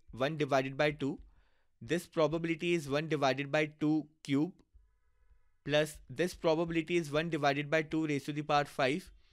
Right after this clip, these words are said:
plus the next probability would be one divided by two raised to the power seven, and so on.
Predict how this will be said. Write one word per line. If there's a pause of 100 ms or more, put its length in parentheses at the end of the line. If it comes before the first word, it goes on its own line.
(420)
plus
the
next
probability
would
be
one (100)
divided
by
two
raised
to
the
power
seven, (520)
and
so
on.